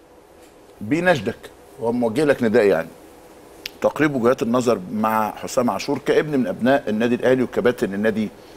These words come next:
الاهلي، بتبقى صعبه وانت لسه داخل مجلس ان شاء الله اذا ربنا كتب لك التوفيق. يعني حسام عاشور قعد كتير جدًا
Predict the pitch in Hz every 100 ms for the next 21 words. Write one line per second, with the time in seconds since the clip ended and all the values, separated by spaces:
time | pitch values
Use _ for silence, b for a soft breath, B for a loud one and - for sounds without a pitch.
0 | B B B 123 113 135 190 190 240 160
1 | 135 127 117 143 - 127 135 123 131 131
2 | 123 113 - 120 127 120 110 95 127 127
3 | - 127 117 - - 104 - 113 104 80
4 | - B B B B B - - - -
5 | - 240 185 202 170 156 - - 170 127
6 | 104 113 113